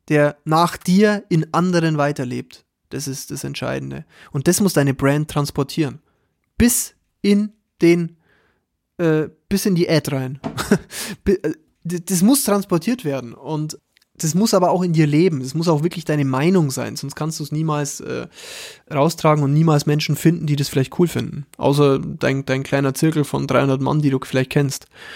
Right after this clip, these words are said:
Aber das, du bist schuldig, wirklich das mehr Leuten noch zu schenken. Ja.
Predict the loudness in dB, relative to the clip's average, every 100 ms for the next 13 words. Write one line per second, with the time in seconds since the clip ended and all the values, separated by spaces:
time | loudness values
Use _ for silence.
0 | -18 -20 -20 _ -8 0 2 2 0 -6
1 | _ _ _ _ -18 -6 -4 -4 -8 -12
2 | -8 -2 0 0 4 6 6 4 0 0
3 | -4 0 2 4 4 4 2 -2 -8 -8
4 | -6 -6 -6 -10 -14 _ _ _ _ _
5 | _ _ _ -18 -18 -18 _ _ _ _
6 | _ _ _ -4 -2 -4